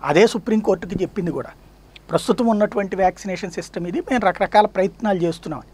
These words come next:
సరే, వాళ్ళకి, ఆ, ప్రస్తుతం మనం మీడియాలో ఒక యాంగిల్లోనే ప్రొజెక్ట్ చేసుకున్నటువంటి క్రమంలోనే ఆ అంశాలు పక్కకి పోయినాయి. అక్కడ జరిగింది అదే. ఇప్పుడు విదేశాలకంటే ఓ పక్కన మాట విననప్పుడు ఏం చేయాలి?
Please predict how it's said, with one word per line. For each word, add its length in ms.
సరే, 160
వాళ్ళకి, 420
ఆ, 500
ప్రస్తుతం 360
మనం 360
మీడియాలో 520
ఒక 200
యాంగిల్లోనే 600
ప్రొజెక్ట్ 420
చేసుకున్నటువంటి 640
క్రమంలోనే 580
ఆ 80
అంశాలు 340
పక్కకి 320
పోయినాయి. 340
అక్కడ 200
జరిగింది 440
అదే. 240
ఇప్పుడు 480
విదేశాలకంటే 800
ఓ 140
పక్కన 300
మాట 280
విననప్పుడు 480
ఏం 160
చేయాలి? 260